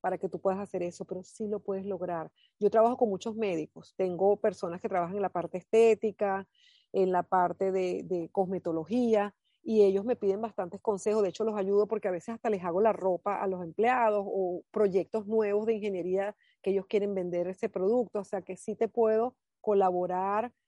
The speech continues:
eh, con mucho cariño, me va a encantar, este, ser parte de, del crecimiento de tu proyecto. Y bueno, me contactas por Messenger o me contactas por el Instagram, me mandas un mensajito por allí y ya nos ponemos en contacto.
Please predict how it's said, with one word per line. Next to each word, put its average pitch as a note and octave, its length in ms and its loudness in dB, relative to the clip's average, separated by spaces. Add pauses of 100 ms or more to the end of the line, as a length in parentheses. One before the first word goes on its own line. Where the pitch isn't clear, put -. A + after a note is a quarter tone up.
(320)
eh, F3 600 -6
con G3 180 0
mucho G#3+ 360 -2
cariño, A#3+ 800 0
me G#3+ 140 -6
va F3+ 120 -2
a F3 40 -4
encantar, G#3 800 2
este, F#3 440 -6
ser F3+ 260 -4
parte F#3+ 500 0
de, G3 240 -2
del F#3 160 -4
crecimiento F#3+ 640 -6
de G#3 60 -4
tu G#3 120 -6
proyecto. G3 720 -4 (480)
Y G#3+ 260 -2
bueno, G#3 260 -2
me A3+ 100 -2
contactas F#3+ 500 -4
por A#3+ 220 0
Messenger A3+ 720 0
o A3+ 260 8
me A#3 140 0
contactas G#3+ 680 -2
por B3 180 2
el C#4 120 2
Instagram, A3 600 -2
me G#3+ 100 -2
mandas G3 360 -4
un C4 140 -4
mensajito B3+ 600 -4
por B3+ 160 2
allí C4 280 0
y D4+ 120 -2
ya G3+ 100 -2
nos F#3+ 140 -6
ponemos F#3 360 -6
en G#3 60 -10
contacto. - 560 -14